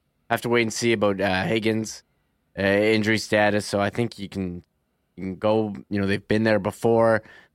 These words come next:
They've been consistent, but there they are. I mean, shocking at the bottom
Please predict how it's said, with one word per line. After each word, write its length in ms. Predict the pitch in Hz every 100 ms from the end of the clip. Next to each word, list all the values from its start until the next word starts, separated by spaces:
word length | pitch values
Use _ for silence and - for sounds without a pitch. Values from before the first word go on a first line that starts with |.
| -
They've 80 |
been 140 | 92 95
consistent, 440 | 98 - 113 104
but 180 | 95 85
there 160 | 107 117
they 140 | 113
are. 200 | 123 110 85 60 50
I 80 |
mean, 360 | 98 95 92 76
shocking 560 | - - 113 110 110 95
at 180 | 78 98
the 80 | 95
bottom 580 | 85 101 104 104 98